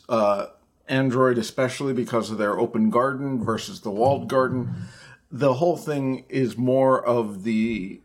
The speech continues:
before installing a commercial unit, make sure that the,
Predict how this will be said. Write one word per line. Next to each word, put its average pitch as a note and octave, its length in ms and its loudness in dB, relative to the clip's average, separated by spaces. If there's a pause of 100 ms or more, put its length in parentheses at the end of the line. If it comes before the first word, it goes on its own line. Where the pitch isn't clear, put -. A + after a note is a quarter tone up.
(240)
before D#3 500 0
installing A#2+ 1000 0 (640)
a A2 320 2
commercial A#2+ 1040 -2 (140)
unit, A2+ 580 0 (420)
make D3+ 180 0
sure C#3 300 -2
that A2+ 380 0
the, A2 400 0